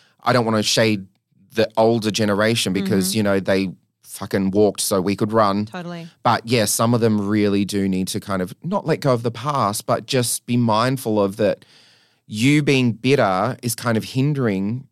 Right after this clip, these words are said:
Speaker 1: the queer experience for young people because we're experiencing it in a different way, in a different era.
Speaker 2: Mm.
Speaker 1: And it's not,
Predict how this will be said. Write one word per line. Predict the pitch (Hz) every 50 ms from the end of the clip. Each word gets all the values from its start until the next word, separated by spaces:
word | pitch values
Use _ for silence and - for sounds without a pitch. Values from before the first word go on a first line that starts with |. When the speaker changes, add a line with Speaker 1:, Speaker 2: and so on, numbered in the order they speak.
| _ _ _ _
Speaker 1:
the | - 110
queer | - - 123 113
experience | 98 - - 123 117 113 110 104 -
for | - 110
young | 101 117 117 147 156
people | 135 131 117 95 104 92
because | 90 95 113 107 95
we're | 104 113 123 131
experiencing | 104 - - - 120 110 110 110 110 - 113 110
it | 101 -
in | 113 107
a | 101
different | 98 92 120 - - 117 98 -
way, | 107 113 107 107 107 101 101
in | 73 107 107
a | 101
different | 95 - 107 - 113 98 -
era. | - 123 127 120 101 80 71 87 123
Speaker 2:
Mm. | 202 196 190 180 180 190 _ _ _ _ _ _ -
Speaker 1:
And | 135 131
it's | 107 -
not, | 135 143 135 -